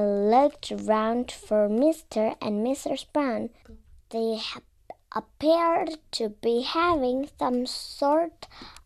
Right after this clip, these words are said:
of argument with the taxi driver.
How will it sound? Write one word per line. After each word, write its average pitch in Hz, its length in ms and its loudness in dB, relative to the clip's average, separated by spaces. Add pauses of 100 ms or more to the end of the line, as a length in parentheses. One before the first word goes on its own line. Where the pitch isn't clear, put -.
of 247 340 4
argument 233 920 0 (380)
with 240 440 4 (340)
the 220 300 2
taxi 277 560 2
driver. 294 720 -2